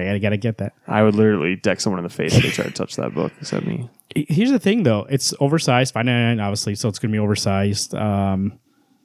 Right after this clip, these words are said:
Speaker 1: is it supposed to be like, "Hey, this is a restart for Action Comics"?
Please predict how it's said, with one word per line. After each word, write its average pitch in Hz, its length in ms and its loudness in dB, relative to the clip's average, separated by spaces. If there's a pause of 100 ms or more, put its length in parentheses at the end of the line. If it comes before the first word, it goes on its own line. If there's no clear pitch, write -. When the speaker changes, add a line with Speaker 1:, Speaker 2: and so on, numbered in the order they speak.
(160)
Speaker 1:
is 156 180 2
it 247 140 2
supposed - 720 2
to 147 100 4
be 117 640 2
like, 104 580 -2 (320)
"Hey, 120 240 4
this 113 240 0
is 117 80 -2
a 104 80 4
restart 107 500 2
for 101 120 -2
Action 98 260 -4
Comics"? 101 560 -8